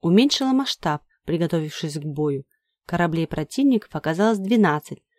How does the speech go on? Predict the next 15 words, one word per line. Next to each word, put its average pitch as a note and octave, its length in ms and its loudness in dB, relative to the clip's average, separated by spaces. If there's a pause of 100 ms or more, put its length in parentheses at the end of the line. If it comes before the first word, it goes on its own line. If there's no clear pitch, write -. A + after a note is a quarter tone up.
(140)
но D#3+ 160 -4
к - 120 -16
нам, D4 220 0 (120)
как - 220 -6
и D3+ 40 -8
предполагалось, D#3 720 -6
направлялись E3 600 -2
трое. C#3 400 -6 (480)
Двинулись A#3 480 2
на B3+ 100 -2
перерез, A3 540 -4 (220)
преграждая E3 540 -2
путь - 240 -2
к - 40 -20
Коре. C#3+ 400 -8